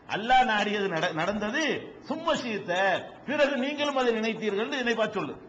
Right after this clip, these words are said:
எப்படி சொல்லிடக்கூடாது? அல்லாவும் நீங்களும் நினைத்தபடி நடந்ததுன்னு சொல்லிடாத.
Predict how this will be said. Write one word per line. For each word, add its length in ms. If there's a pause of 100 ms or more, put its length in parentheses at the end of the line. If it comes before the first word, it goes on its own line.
(340)
எப்படி 240
சொல்லிடக்கூடாது? 760 (320)
அல்லாவும் 800
நீங்களும் 640
நினைத்தபடி 640
நடந்ததுன்னு 560
சொல்லிடாத. 320